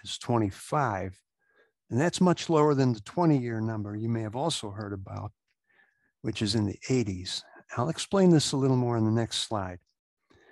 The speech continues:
So anyway, since nineteen eighty-four, methane has consistently accounted for about nine percent of the total glo-, global warming if you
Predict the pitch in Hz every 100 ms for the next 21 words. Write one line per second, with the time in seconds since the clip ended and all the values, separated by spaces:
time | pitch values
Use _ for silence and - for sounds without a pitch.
0 | _ _ _ _ _ _ - - 151 151
1 | 143 139 - 190 180 - 160 160 151 147
2 | 143 131 - - 151 147 143 156 180 -
3 | 175 147 143 135 - 127 131 - 202 -
4 | - 160 156 139 - 151 147 143 - 143
5 | 131 151 147 - 143 160 190 180 156 135
6 | - 156 120 117 _ - 110 110 - 127
7 | 120 113 - 117 110 107 - _ 123 127
8 | 120 113 139 151 113 107 98 _ _ _
9 | - 123 - - 110 110